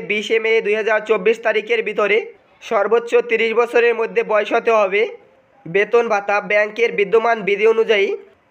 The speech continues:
অন্যান্য শর্তাবলী। প্রার্থীকে অবশ্যই কার অথবা মাইক্রোবাস অথবা জিপ অথবা ভারী যানবাহন চালানোর বৈধ ড্রাইভিং লাইসেন্স থাকতে হবে।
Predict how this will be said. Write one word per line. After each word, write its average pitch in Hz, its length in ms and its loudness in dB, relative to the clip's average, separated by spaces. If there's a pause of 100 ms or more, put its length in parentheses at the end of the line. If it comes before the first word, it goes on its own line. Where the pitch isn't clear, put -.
(200)
অন্যান্য 220 440 2
শর্তাবলী। 190 540 -2 (460)
প্রার্থীকে 214 500 0
অবশ্যই 220 540 0 (120)
কার 208 240 0 (460)
অথবা 220 440 2
মাইক্রোবাস 214 760 0 (320)
অথবা 214 360 0
জিপ 202 320 0 (480)
অথবা 220 360 2
ভারী 196 300 0
যানবাহন 220 500 -2
চালানোর 220 420 0
বৈধ 202 240 2 (120)
ড্রাইভিং 214 320 0
লাইসেন্স 233 340 -2
থাকতে 196 260 -2
হবে। 165 240 0